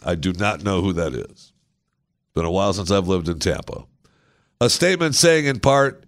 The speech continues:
he was fired for not maintaining the expected standard of conduct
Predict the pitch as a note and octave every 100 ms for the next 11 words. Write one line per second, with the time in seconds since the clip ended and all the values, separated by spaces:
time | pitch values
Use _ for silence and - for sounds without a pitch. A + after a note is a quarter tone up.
0 | - - E3 D#3+ D3 A#2+ - - E3 F#3
1 | F#3+ E3 - D3+ B2 G#2 G#2 B2 E3 E3
2 | A#2 B2 C3 D3 C#3+ C#3 A#2+ C3+ D3+ D#3+
3 | E3+ E3+ C#3 C3 A#2 A2 - - - E3
4 | D#3+ F#3 F3 C3+ - - D3+ D#3+ D#3+ E3
5 | D#3 C3 G#2+ - C3+ D3+ C#3+ D3+ D#3+ C#3+